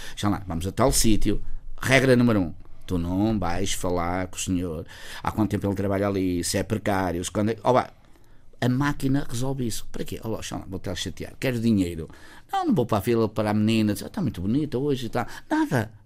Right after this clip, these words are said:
Ok? Metes o código, tss, está aqui. Acabou. E isso é preocupante.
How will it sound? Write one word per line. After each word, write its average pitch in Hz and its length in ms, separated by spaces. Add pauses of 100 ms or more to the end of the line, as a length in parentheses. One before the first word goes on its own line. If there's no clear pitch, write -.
(140)
Ok? 117 220
Metes - 260
o 131 40
código, 226 400
tss, 208 200
está 143 200
aqui. - 320 (380)
Acabou. 147 340 (240)
E 92 100
isso - 160
é - 40
preocupante. 85 520